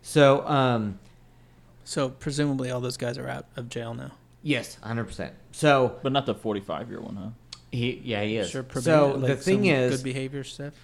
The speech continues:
Speaker 1: the people that got fifteen to twenty years hardly served any time at all because, and so none of this went to trial. It was all negotiated.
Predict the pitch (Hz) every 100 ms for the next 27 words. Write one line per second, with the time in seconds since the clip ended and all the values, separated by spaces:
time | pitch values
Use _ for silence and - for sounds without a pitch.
0 | - - 143 156 - 190 190 233 202 180
1 | 131 - 160 156 175 160 127 - - 135
2 | 120 98 90 90 95 - - - - 151
3 | 151 143 123 - 117 104 - 123 117 101
4 | 107 98 95 92 57 58 - 123 - 123
5 | 117 - - - 127 156 135 165 214 202
6 | - 147 127 120 - 107 90 123 117 127
7 | 147 170 151 131 123 135 113 104 110 113